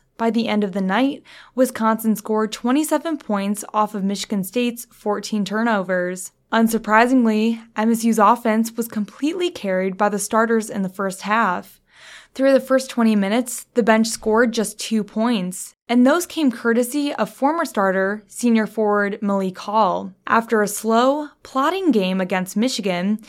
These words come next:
the Spartans played with all sorts of pace in the opening minutes against the Badgers. Even when the shots weren't falling,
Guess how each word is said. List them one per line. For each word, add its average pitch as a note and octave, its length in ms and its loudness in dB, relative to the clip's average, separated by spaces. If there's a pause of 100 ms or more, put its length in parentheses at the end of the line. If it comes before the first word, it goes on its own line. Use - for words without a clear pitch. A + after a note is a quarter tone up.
(300)
the A#3+ 80 0
Spartans A3 480 4
played A#3 340 0
with A3 300 -2
all D#4+ 220 -2
sorts F4 300 -4
of F4 140 -10
pace G3 340 -4
in G#3+ 140 0
the G#3+ 160 0
opening C4 400 2
minutes F3+ 460 -6
against F#3+ 340 -2
the G#3+ 60 -6
Badgers. F#3 800 0 (580)
Even C4 320 6
when A#3+ 140 4
the A3+ 60 4
shots G#3 360 -2
weren't G3 340 -4
falling, A3+ 640 2